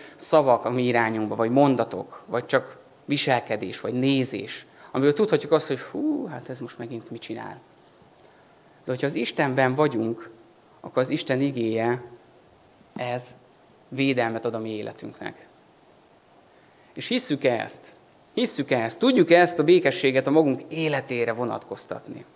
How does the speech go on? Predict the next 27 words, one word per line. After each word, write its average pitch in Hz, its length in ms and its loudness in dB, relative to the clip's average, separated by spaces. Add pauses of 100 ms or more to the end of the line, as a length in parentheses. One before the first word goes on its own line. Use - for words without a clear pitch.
(920)
Én - 100 2
nagyon-nagyon 160 440 8
fontosnak 151 480 4
tartom 147 360 6
azt, 143 180 2
hogy, 135 240 6
ö, 135 180 6 (1200)
hívő 175 260 4
embernek 120 720 4 (520)
milyen 151 280 2
a 117 60 0
beszéde 113 560 -2
és 110 140 -4
milyen 117 260 -2
a 107 40 -4
maga 107 220 -2
viselete. 104 640 -8 (1300)
Nagyon 170 240 4
sokszor 151 440 4
láthatjuk 135 500 0
azt, 131 200 0
hogy 123 140 -4
a 117 60 -2
viselkedésünk 139 1000 0
és 120 140 -8
a 117 100 -6
beszédünk 135 800 0